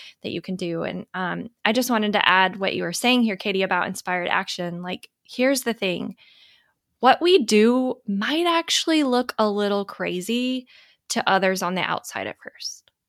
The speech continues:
And this is where we get to start to get, you know, comfortable with this uncomfortable, right? Like, I remember when my inspired action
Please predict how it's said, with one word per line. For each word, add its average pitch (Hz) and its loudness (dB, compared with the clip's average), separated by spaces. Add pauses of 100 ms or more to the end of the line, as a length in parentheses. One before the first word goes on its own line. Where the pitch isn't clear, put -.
(440)
And 208 0
this 226 0
is 247 0
where 233 4
we 214 0
get 196 0
to 196 -6
start 180 -6
to 196 -8
get, - -6 (520)
you 196 -2
know, 170 -8 (100)
comfortable 185 -8
with 170 -6
this 170 -10
uncomfortable, 170 -8
right? 170 -4 (380)
Like, - -4
I 233 12
remember 233 4
when 185 0 (140)
my 190 -2
inspired 226 -2
action 175 -6